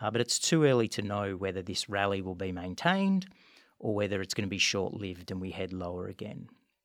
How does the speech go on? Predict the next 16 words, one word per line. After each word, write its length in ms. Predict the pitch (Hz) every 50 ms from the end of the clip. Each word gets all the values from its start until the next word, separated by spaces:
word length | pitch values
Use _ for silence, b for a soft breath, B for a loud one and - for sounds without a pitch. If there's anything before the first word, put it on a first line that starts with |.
| _ _ b b b b b -
The 80 | 156
second 380 | - - - 214 - 240 208 -
thing 160 | 175 147 120
I'd 200 | 113 110 104 92
note 260 | 101 98 95 101 107 - _ _ _
is 140 | - 107 104
that 160 | 113 110 -
bond 300 | - 113 113 113 110 110
yields 320 | 107 101 101 98 98 -
have 100 | - 98
actually 440 | 107 101 - - - 104 98 95 95
fallen 460 | - - - - 110 101 101 98 95
quite 300 | 92 - 104 98 95 -
sharply 480 | - - - 101 95 98 - - 101 90
since 340 | - - - 98 92 - -
mid-June. 680 | 101 95 90 90 90 - 98 95 95 98 98 120 120